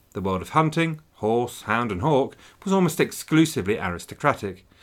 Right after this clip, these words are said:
and there were actually rules that restricted what animals non-nobles could hunt. This attitude, of course, was radically different to that of Roman times,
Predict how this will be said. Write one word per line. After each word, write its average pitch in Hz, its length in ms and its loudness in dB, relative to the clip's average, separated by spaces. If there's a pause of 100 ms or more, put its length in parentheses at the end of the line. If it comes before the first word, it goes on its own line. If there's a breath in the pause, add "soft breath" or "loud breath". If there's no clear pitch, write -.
(200 soft breath)
and 135 100 2
there 131 60 6
were 135 120 10
actually 127 400 -4
rules 123 560 2 (240)
that 95 100 -4
restricted 113 640 -2
what 135 160 -2
animals 101 460 2
non-nobles 110 680 0
could - 160 -10
hunt. 127 340 0 (680)
This 113 200 -2
attitude, 123 400 0
of 95 80 -10
course, 117 320 0 (240 loud breath)
was 117 160 0
radically 117 400 4
different 101 480 2
to 98 80 -10
that 82 180 -8
of 110 140 -6
Roman 143 320 4
times, 98 340 -2